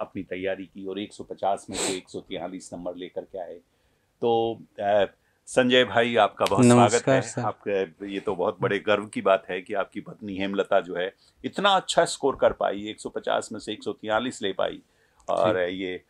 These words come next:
Speaker 1: कैसा महसूस, कैसा महसूस कर रहे हैं आप?
Speaker 2: बहुत अच्छा महसूस कर रहे हैं सर।
Speaker 1: हाँ।
Speaker 2: सबसे पहले धन्यवाद तो परिष्कार वर्ल्ड का धन्यवाद है, जो ये कोर्स लिया मैंने अठारह सौ रुपये में
Speaker 1: हाँ।
Speaker 2: कोर्स खरीद के दिया।
Speaker 1: हाँ।
Speaker 2: क्योंकि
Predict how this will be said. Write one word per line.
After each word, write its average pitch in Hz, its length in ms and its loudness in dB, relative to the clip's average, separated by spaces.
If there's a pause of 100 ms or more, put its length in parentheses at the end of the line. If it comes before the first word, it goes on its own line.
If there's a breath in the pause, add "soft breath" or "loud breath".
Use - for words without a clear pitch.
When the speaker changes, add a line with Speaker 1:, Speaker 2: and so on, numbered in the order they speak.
(200)
Speaker 1:
कैसा 139 280 8
महसूस, 147 380 0
कैसा 160 300 2
महसूस 135 340 0
कर 101 160 -4
रहे 85 140 -6
हैं 82 80 -6
आप? 143 120 -8
Speaker 2:
बहुत 139 360 8
अच्छा 143 260 2
महसूस 135 440 2
कर 127 200 8
रहे 131 160 0
हैं 135 100 0
सर। 139 160 4
Speaker 1:
हाँ। 135 60 2
Speaker 2:
सबसे - 520 4
पहले 123 320 6
धन्यवाद 120 460 6
तो - 80 0
परिष्कार 117 500 4
वर्ल्ड 113 280 4
का 117 120 4
धन्यवाद 113 580 4
है, 120 80 4
जो 120 180 -2
ये 117 140 2
कोर्स - 400 0
लिया 113 240 6
मैंने 110 300 0
अठारह 104 420 -2
सौ - 180 -8
रुपये 107 260 -4
में 127 140 -2
Speaker 1:
हाँ। - 240 -6 (520 loud breath)
Speaker 2:
कोर्स 113 260 6
खरीद 110 340 0
के 110 120 0
दिया। 101 300 0 (260)
Speaker 1:
हाँ। 90 220 0
Speaker 2:
क्योंकि 147 580 4